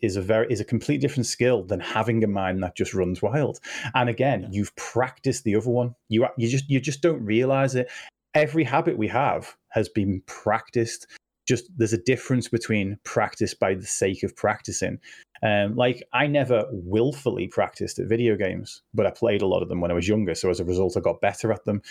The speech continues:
Speaker 1: you know,
Speaker 2: Yep.
Speaker 1: without really trying to. Whereas I did willfully practice at the guitar or willfully practice at the piano with the purpose to get better.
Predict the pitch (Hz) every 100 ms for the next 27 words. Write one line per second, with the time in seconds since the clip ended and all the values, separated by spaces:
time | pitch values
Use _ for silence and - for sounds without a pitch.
0 | - - 101 92 135 104 101 92 95 -
1 | 101 107 113 - 101 104 110 104 98 92
2 | - - - 101 - 120 110 - 92 101
3 | 98 95 101 90 87 92 - 98 - 110
4 | - 107 107 95 87 92 - 92 87 90
5 | - 92 90 - 107 104 95 87 95 -
6 | 92 - - 107 113 113 - - 95 98
7 | - 98 - 110